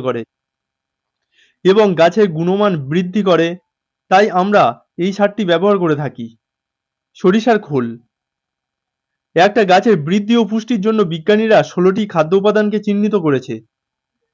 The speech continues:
এই সমস্ত ধরনের খাদ্য উপাদান সরিষার খোলের মধ্যে থাকে। এই উপাদানগুলি গাছের বৃদ্ধি ও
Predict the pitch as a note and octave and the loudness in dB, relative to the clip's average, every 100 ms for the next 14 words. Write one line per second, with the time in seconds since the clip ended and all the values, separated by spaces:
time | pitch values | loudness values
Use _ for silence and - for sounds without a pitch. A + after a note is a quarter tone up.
0 | _ _ F3+ A3+ A3 G3 A3 A3 A#3+ G3 | _ _ 0 2 2 2 2 0 0 2
1 | G3+ A3 G#3 D#3+ F3+ G#3 G#3+ F3+ B2 B2 | 2 0 0 0 0 0 2 0 -2 -6
2 | _ _ - F#3+ F#3+ G#3 A3+ A3 F3+ F#3+ | _ _ -6 -2 0 0 0 0 -2 0
3 | F#3+ F#3 F#3 C3 - A#2 A2+ _ _ _ | -2 -2 -2 -4 -6 -12 -12 _ _ _
4 | _ _ _ _ _ _ _ _ _ _ | _ _ _ _ _ _ _ _ _ _
5 | G3 A#3+ A3+ F#3+ A3+ A#3 A#3 A3 D3 B2 | 2 2 2 2 2 2 0 -4 -4 -8
6 | _ _ _ _ D#3+ D#3+ F#3 A3 D#3 E3+ | _ _ _ _ -2 0 2 2 0 -2
7 | G3 G3 A3+ F3+ | -4 -2 0 0